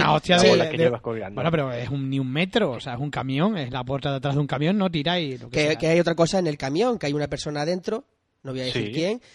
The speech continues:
Speaker 3: y pega la hostia al camión y, al, y esa persona
Speaker 1: Porque
Speaker 3: sal-
Speaker 1: se agarra la bomba.
Speaker 3: <laughs> Sí, pero joder, ¿sabes?
Speaker 1: <laughs>
Speaker 3: Debería de quedar aplastado, pero bueno.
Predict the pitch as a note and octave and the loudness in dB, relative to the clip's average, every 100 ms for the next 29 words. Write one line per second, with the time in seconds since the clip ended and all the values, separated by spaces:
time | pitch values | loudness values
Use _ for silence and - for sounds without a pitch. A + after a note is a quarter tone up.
0 | - _ C#3+ C3+ C3 D3 D3 D3 D3 D#3 | -20 _ -4 -4 -2 -4 -2 -4 -4 -4
1 | C#3+ D3 D#3 G#3+ B3 C#4+ - C#3 C3+ - | -2 2 6 8 8 4 -2 -2 -2 -6
2 | D3 D#3+ F3 E3+ - A3+ C4 F#3+ G3 G#3 | -6 -4 -2 -2 -2 -4 -2 2 4 6
3 | G3 G#3 F3 C#3+ C3+ B2 A2+ - - - | 8 8 6 0 -4 -6 -10 -8 4 6
4 | - - C#4 B3+ A3 F3+ G#3 E3+ F#3+ C4 | 10 10 10 8 8 6 8 10 12 12
5 | G#3+ B3+ B3+ F3+ A3+ F3 D#3+ E3+ F3+ A3 | 10 8 8 8 8 6 6 8 8 10
6 | F#3+ G#3 G#3 F3+ F3 B3 C#4+ F3+ C#3 C#3+ | 10 8 6 2 2 4 4 4 4 4
7 | D#3+ B2 | 4 2